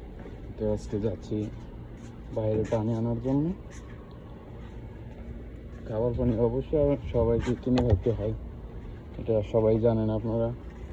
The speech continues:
তো আমাদের বিলাতে পানি নেই বিদায়, তো আমরা যাচ্ছি ভাই, আমি যাচ্ছি বাইরে আজকে পানি আনার জন্য। আপনাদেরকে আজকে একটি জিনিস দেখাবো যে সৌদি আরবে থা-, যদি থাকেন আপনি অবশ্যই এই জিনিসটা, আহ, খেয়াল রাখতে হয়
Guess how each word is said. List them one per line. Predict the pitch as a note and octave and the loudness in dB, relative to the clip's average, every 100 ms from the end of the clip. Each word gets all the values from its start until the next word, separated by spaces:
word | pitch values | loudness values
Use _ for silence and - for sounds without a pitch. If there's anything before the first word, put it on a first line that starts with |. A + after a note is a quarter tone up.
| - - - - - - | -6 -6 -10 -12 -12 -6
তো | |
আমাদের | G2+ G#2 G#2 | -2 0 0
বিলাতে | A2 A2+ G#2+ G#2+ | 2 2 2 2
পানি | A#2+ A#2+ A#2+ | 2 2 2
নেই | B2 B2+ B2+ B2 | 4 4 2 0
বিদায়, | B2 C3+ F3+ - - - - - - - - - - - - - | 2 2 2 -2 -12 -14 -14 -14 -12 -12 -6 0 0 -2 -10 -4
তো | C3 A#2 | 2 4
আমরা | A#2 A#2 A2+ | 4 4 4
যাচ্ছি | A#2 A2 A2 | 4 2 2
ভাই, | A#2 A2+ A2 A2 | 2 4 2 2
আমি | A2 A2 | 0 0
যাচ্ছি | A#2 A2 A#2+ | 0 0 2
বাইরে | A2+ A2+ A2 G#2+ | 2 2 2 -2
আজকে | - - C#3+ - - - - - | -2 0 0 -2 -8 -8 -8 -6
পানি | B2 A#2 | -2 0
আনার | A#2 A#2 A#2 | 2 0 0
জন্য। | B2 A#2+ | 2 2
আপনাদেরকে | A#2+ C3 B2+ B2 - | 2 0 0 0 4
আজকে | C3+ - C#3+ | 2 4 2
একটি | C3 C3+ | 4 4
জিনিস | C3+ C#3+ | 8 8
দেখাবো | C3 C3+ C3 C3 B2+ C#3+ - - - - - - | 10 8 8 6 6 4 0 -8 -8 -8 -8 -2
যে | A2 A2 G#2+ G#2 - - - - - - | 2 4 4 0 -8 -12 -14 -14 -12 -2
সৌদি | - D3 | 2 6
আরবে | D3+ D#3+ D#3+ | 8 8 4
থা-, | - C#3+ C3+ | 4 2 4
যদি | C#3 | 4
থাকেন | C#3+ D#3 C#3+ C#3+ | 4 4 6 6
আপনি | C#3+ D3 | 6 6
অবশ্যই | C#3 B2+ C3 - C3+ | 6 6 4 4 6
এই | B2 | 6
জিনিসটা, | B2 C3 B2 - B2+ | 8 6 6 4 2
আহ, | A#2+ - - - - - - A#2 A#2 A2 | 2 -2 -8 -6 -6 -6 -4 0 0 2
খেয়াল | B2 A2+ | 2 2
রাখতে | A#2 A#2 B2+ | 4 2 2
হয় | A#2+ B2+ | 0 0